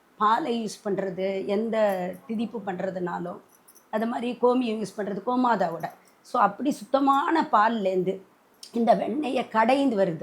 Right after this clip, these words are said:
அது மாதிரி ஒரு மனிதன் குழந்தையா இருந்து வாழ்க்கை கர்மாக்களை எல்லாம் அப்படி கடைஞ்சு, அதாவது எப்படி ம-, தயிர் மத்தை போட்டு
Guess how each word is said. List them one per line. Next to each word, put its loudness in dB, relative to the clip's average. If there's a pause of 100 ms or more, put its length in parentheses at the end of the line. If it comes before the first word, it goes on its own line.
அது -2
மாதிரி 0 (360)
ஒரு 10
மனிதன் 4 (680)
குழந்தையா 6
இருந்து 2 (460)
வாழ்க்கை 4
கர்மாக்களை 4
எல்லாம் 2
அப்படி -2
கடைஞ்சு, 4 (480)
அதாவது -2
எப்படி -2
ம-, -2
தயிர் 0
மத்தை 2 (220)
போட்டு 4